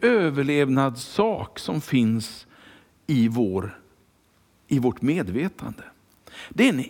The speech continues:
egenskap för att komma undan en fara. Det är en egenskap som är en positiv reaktion.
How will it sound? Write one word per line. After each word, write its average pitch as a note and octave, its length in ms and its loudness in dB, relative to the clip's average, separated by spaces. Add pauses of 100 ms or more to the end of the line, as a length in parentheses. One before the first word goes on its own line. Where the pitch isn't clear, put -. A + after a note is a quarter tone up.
egenskap B2+ 1500 0 (340)
för G#3+ 240 4
att - 320 0 (300)
komma F3 440 4 (100)
undan B2+ 680 4
en C3+ 300 2
fara. F#3 680 -2 (2250)
Det G3+ 140 4
är G3+ 60 4
en F3 100 2
egenskap D#3+ 1300 2
som F3+ 320 0
är E3+ 280 2 (460)
en F#3+ 160 4 (100)
positiv A#2 1000 0 (100)
reaktion. D#3 920 0